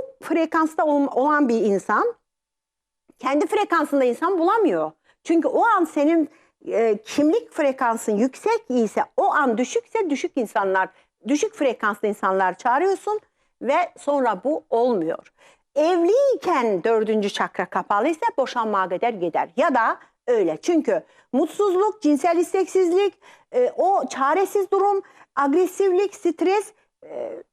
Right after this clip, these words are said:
tartışmalar, kavgalar. İki birbirini seven insan gidip isteyerek boşanıyor. Onu da gördüm. Neden?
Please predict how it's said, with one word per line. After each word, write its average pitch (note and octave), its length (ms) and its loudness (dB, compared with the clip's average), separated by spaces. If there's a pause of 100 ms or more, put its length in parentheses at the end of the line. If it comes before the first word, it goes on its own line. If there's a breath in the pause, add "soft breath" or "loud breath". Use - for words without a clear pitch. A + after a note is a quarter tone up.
tartışmalar, C4 840 -2 (100)
kavgalar. G#3 800 -2 (640)
İki F4 320 -6
birbirini G#3+ 360 -2
seven G3+ 380 -4
insan D4 540 -2 (260)
gidip A#3+ 320 -2
isteyerek A3 520 -2
boşanıyor. F#3 600 -2 (200)
Onu B3+ 200 2
da A3 60 2
gördüm. E3+ 420 -2 (120)
Neden? D#4 360 0